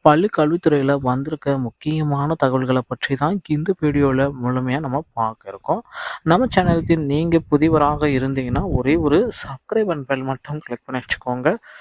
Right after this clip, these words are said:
நம்ம சேனல்ல வர அப்டேட்ஸ் எல்லாமே மிஸ் பண்ணாம இருக்க இது மிகவும் அவசியங்க. தமிழக பள்ளி கல்வித்துறையில தொடரும் ரெண்டாயிரத்தி பதிமூணு பேட்சுடைய ஆசிரியர்களுடைய போராட்டங்கள்.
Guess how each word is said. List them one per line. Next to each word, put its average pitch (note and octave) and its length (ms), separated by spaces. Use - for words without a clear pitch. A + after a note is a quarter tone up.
நம்ம D#3 280
சேனல்ல D#3+ 300
வர D3 320
அப்டேட்ஸ் - 360
எல்லாமே D3 600
மிஸ் B2 340
பண்ணாம C#3+ 260
இருக்க D#3+ 260
இது B2+ 400
மிகவும் C3+ 280
அவசியங்க. A2+ 720
தமிழக F#3+ 800
பள்ளி E3+ 340
கல்வித்துறையில D3+ 840
தொடரும் E3 600
ரெண்டாயிரத்தி D3+ 580
பதிமூணு E3 520
பேட்சுடைய C3+ 600
ஆசிரியர்களுடைய C3 920
போராட்டங்கள். G#2+ 880